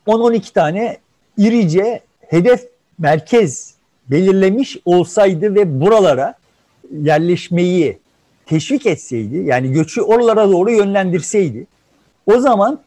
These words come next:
Türkiye hem doğru dürüst şehirlere sahip olacaktı. Böyle her şeyini İstanbul'a yığmış bir ülke olmaktan kurtulacaktı.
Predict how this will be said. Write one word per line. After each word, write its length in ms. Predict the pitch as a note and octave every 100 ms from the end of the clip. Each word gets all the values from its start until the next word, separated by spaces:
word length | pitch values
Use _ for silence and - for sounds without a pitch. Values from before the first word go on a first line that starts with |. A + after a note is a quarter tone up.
| -
Türkiye 640 | C4+ G3 - F3 A#3+ - - _ -
hem 300 | F#3+ A#3+ G3+
doğru 220 | G#3+ A#3
dürüst 160 | A3+
şehirlere 520 | - F3 D#3+ F#3+ G3+ B3+
sahip 360 | F3+ E3 D3
olacaktı. 500 | C3+ B2+ B2+ - B2+
Böyle 220 | D#3 D#3+
her 180 | C#3+ B3
şeyini 300 | B3 G#3+ F#3+
İstanbul'a 440 | E3+ - G#3 G3 F#3
yığmış 380 | F3 F#3 F#3+
bir 100 | F#3+
ülke 220 | F3 E3 G#3
olmaktan 480 | F#3 D#3 - C#3
kurtulacaktı. 800 | B2 C3 - A#2+ A2+ A2+ - A#3+